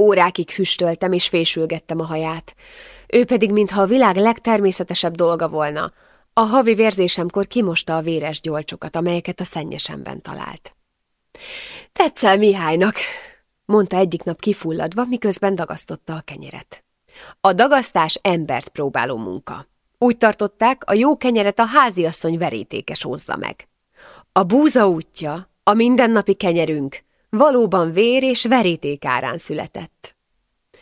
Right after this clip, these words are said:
„Így van jól, nekem is ő”, nevettem el magam. „Hallottam már olyanról, hogy a jobbágy leányból nemes lett. Én meg olyanról, aki szégyenében öngyilkosságot követett el”,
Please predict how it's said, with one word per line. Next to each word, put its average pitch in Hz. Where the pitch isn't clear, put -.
„Így 415
van 190
jól, 156
nekem 202
is 196
ő”, 170
nevettem 156
el 143
magam. -
„Hallottam 226
már 180
olyanról, 170
hogy 180
a 160
jobbágy 170
leányból 160
nemes 143
lett. 110
Én 277
meg 285
olyanról, 214
aki 214
szégyenében 190
öngyilkosságot 165
követett 147
el”, 117